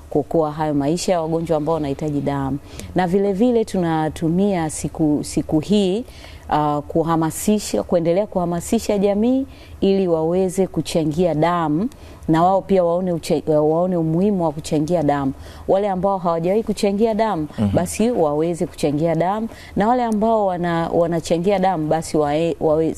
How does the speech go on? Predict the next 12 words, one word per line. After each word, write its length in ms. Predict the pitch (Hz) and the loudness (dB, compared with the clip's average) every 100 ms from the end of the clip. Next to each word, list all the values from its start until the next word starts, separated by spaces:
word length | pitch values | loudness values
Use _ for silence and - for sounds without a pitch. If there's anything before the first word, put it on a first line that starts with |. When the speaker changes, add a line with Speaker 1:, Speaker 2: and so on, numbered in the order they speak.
| - | 0
Speaker 1:
waendelee 680 | 160 165 170 170 175 202 180 | 2 2 2 0 2 0 -2
kuchangia 580 | - 139 143 139 147 | -4 -6 -4 -2 0
damu. 320 | 139 127 123 135 - - - - | 0 -2 -4 -8 -12 -16 -16 -8
Kwa 180 | - 180 | -2 0
hivyo, 520 | 180 254 226 165 170 - - - | 2 2 2 0 -2 -4 -20 -16
tuna 500 | - 185 170 165 160 | -2 0 2 0 0
mpango 280 | 160 202 190 | 0 0 0
wa 80 | 175 | 0
taifa 280 | 185 196 175 | -2 -2 -2
wa 80 | |
damu 200 | 180 196 | 0 -2
salama, 600 | 190 175 170 214 190 160 | -2 -2 -2 -2 -2 -2